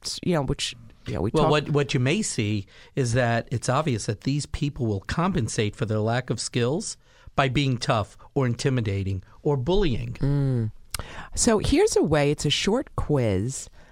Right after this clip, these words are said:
Speaker 1: uh, to help our listeners figure out if you're,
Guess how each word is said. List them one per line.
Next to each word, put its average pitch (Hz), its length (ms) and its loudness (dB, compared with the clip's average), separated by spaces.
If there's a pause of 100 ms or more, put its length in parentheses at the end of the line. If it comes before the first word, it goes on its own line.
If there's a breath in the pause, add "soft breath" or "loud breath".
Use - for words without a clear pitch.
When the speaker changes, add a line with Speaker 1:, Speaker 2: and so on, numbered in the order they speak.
(360 soft breath)
Speaker 1:
uh, 120 360 -2
to 160 160 -2
help 180 460 0 (180)
our 143 200 0
listeners 135 540 0
figure 151 300 -2
out 123 260 0 (220)
if - 320 -4 (640)
you're, 156 280 2